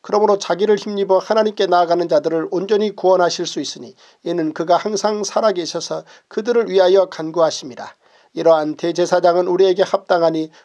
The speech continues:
거룩하고 악이 없고 더러움이 없고 죄인에게서 떠나 계시고 하늘보다 높이 되시니라. 그는 저 대제사장들이 먼저 자기 죄를 위하고 다음에 백성의 죄를 위하여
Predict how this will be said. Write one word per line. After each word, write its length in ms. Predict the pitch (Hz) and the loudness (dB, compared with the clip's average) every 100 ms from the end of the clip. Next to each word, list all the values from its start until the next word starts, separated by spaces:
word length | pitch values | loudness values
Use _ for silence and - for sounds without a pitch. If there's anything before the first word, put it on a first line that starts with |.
| _ | _
거룩하고 640 | - 170 160 160 156 151 151 | -4 -2 -2 -2 0 2 2
악이 260 | 165 185 | 2 2
없고 400 | 185 170 196 190 | 2 2 0 0
더러움이 480 | 185 196 208 190 190 | 2 4 4 4 4
없고 400 | 170 - 180 165 - _ - | 2 0 -4 -4 -8 _ -8
죄인에게서 640 | 175 180 180 165 160 170 | 0 2 2 0 0 0
떠나 220 | 208 196 | 2 2
계시고 480 | 190 196 202 196 196 | 4 2 0 0 0
하늘보다 560 | 190 247 240 220 196 190 | 0 0 0 2 2 2
높이 320 | 175 170 185 | 0 -2 -4
되시니라. 480 | 160 156 151 - - - _ _ _ - | -6 -6 -10 -10 -14 -18 _ _ _ -2
그는 240 | 180 175 | 0 2
저 220 | 175 175 | 2 2
대제사장들이 800 | 175 185 190 185 196 190 190 196 | 2 0 2 0 2 2 2 2
먼저 320 | 185 196 202 202 | 2 2 2 0
자기 320 | - 190 214 | -2 -4 -2
죄를 300 | 208 190 180 | 2 2 4
위하고 420 | 180 170 165 165 - _ | 4 4 0 -4 -10 _
다음에 300 | - 170 170 | 0 2 2
백성의 440 | 165 180 214 214 202 | -2 -4 -2 0 2
죄를 300 | 196 190 175 | 4 2 4
위하여 380 | 165 135 123 | 2 0 -4